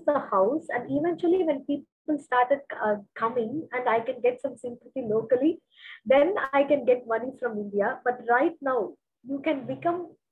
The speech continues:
uh, one of the directors of this public institution because you will give me this place to start the institution. Rather, he's asking him, "Please, you know, let us use this. Right now, I, I have no means to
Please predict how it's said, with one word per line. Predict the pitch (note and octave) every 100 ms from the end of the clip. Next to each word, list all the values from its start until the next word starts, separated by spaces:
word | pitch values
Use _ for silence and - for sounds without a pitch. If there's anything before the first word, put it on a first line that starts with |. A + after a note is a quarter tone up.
| -
uh, | A#3
one | A#3 G#3
of | G3
the | G3
directors | G#3 G#3 A3+ C#4+ D4 D#4 D#4
of | B3+
this | A3+ A#3+ G#3+
public | G3+ A#3+ C4+
institution | G#3+ G#3+ - G#3 - C4 F#4+ - _ _ _ _ _ _
because | C#4 D#4+ D#4+
you | C#4+ C#4
will | A#3+
give | B3+ C#4+
me | E4
this | C#4+ C4+ -
place | B3 C4+ C4+
to |
start | B3+ A3+ A3 G#3+
the | A#3+
institution. | A3 G#3 - G3 G3+ G3+
Rather, | A3+ A#3+ C#4
he's | C4+ -
asking | A3 A3+ - C#4+
him, | D4 -
"Please, | C#4 C#4+ A3 _ _
you | A#3
know, | B3
let | A3+ A#3
us | C#4+ A3
use | B3 C4+ -
this. | D4 A3+
Right | A3 B3+ -
now, | C#4
I, | C4+ B3 -
I | A3+
have | A#3+ A#3+ A3
no | A#3+ B3+ A#3+
means | B3 C4+ -
to | -